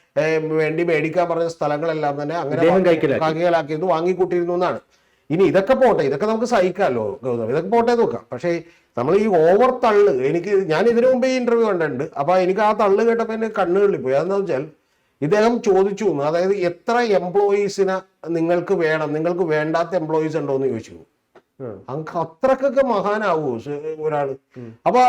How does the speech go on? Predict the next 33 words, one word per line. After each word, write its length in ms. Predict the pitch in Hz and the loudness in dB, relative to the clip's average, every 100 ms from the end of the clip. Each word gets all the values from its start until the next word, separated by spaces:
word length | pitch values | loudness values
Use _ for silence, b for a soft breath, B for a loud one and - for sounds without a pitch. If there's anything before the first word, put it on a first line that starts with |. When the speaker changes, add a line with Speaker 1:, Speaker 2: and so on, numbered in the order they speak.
| 220 | 4
Speaker 1:
ഓക്കെ, 280 | 196 185 214 | 2 0 0
പുള്ളി 340 | 175 190 214 | 0 2 2
പറഞ്ഞു 300 | 226 202 170 | 4 2 0
എന്ന്, 200 | 160 151 | -2 -2
നമ്പൂതിരി 340 | 160 170 190 214 | -2 2 2 4
പറഞ്ഞു, 320 | 208 170 180 | 2 0 0
"എനിക്ക് 240 | 175 165 | -2 -2
വേണ്ടാത്ത 540 | 185 170 170 180 202 226 | 0 0 0 0 -2 -2
മുപ്പത്തഞ്ച് 500 | 202 160 180 175 180 | -4 -2 -2 -2 -2
എംപ്ലോയീസ് 380 | 160 160 160 165 | -2 -2 -2 -2
ഉണ്ടെന്ന്" 260 | 147 135 | -4 -2
പറഞ്ഞു, 240 | 131 147 190 b b - | -2 -2 -6 b b 0
"ബാക്കിയുള്ള 380 | 147 180 196 190 | 0 2 2 4
എല്ലാ, 280 | 170 165 | 2 0
എല്ലാ 260 | 160 160 190 | -2 0 0
എംപ്ലോയീസിനും 460 | 180 170 170 175 175 | 0 0 0 0 -2
എനിക്ക് 260 | 160 160 | -2 -2
തന്നെ 120 | 170 | -2
വേണമെന്ന്" 360 | 165 151 139 139 | 0 -2 -2 -4
പറഞ്ഞു. 140 | 156 | -4
അങ്ങനെ 180 | 185 180 | -4 -4
വേണ്ടാത്ത 600 | 170 156 170 196 202 202 | 0 0 2 2 0 -2
മുപ്പത്തഞ്ച് 540 | 233 202 - 185 185 185 | -2 -2 -2 -2 -2 -2
എംപ്ലോയീസുമായിട്ട് 600 | 160 165 165 175 160 156 | -2 -2 -2 -2 -4 -4
പോയാണ് 400 | 160 147 147 147 | -6 -4 -4 -4
പുള്ളി 160 | 151 | -6
കോൺഫിഡന്റ് 460 | 165 147 135 151 156 | -4 -4 -4 -6 -4
ഗ്രൂപ്പ് 360 | 139 131 190 - _ _ _ | -4 -2 -4 -6 _ _ _
Speaker 2:
തുടങ്ങിയത്. 340 | 120 117 113 98 92 | -8 -6 -8 -10 -4
Speaker 1:
തുടങ്ങിയത്. 420 | 156 151 139 107 - _ _ _ - | -2 0 -2 -2 -8 _ _ _ -8
ഇവിടെ 300 | 147 190 233 | -2 2 2
നിർത്തിയില്ല, 520 | 247 214 190 127 92 - _ | 2 0 -4 -8 -10 -18 _
Speaker 2:
ഉം. 180 | 110 101 | -20 -20